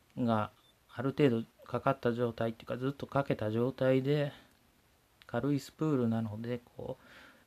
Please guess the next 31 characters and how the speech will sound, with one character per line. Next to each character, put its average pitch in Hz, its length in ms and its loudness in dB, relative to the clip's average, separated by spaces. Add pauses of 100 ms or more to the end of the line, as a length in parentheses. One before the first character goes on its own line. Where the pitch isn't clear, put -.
う、 135 40 -4
ル 139 160 6
ア 110 60 4
ー - 20 2
の 107 140 -4
重 113 200 2
み 120 140 4
で 117 120 2
こ 110 840 -6
う、 - 160 -12
ラ 131 100 0
イ 135 80 2
ン 135 220 4
を 127 200 2 (220)
引 - 80 -10
っ - 100 -20
張 147 100 6
り 151 100 4
出 151 140 4
し - 80 -14
て 117 100 -10
く - 220 -14
れ - 60 -14
る 214 100 -16
っ 233 40 -12 (320)
て - 100 -8
い - 140 -6
う 262 300 -8 (260)
感 123 340 -2
じ 120 300 -6 (960)
が、 113 260 -2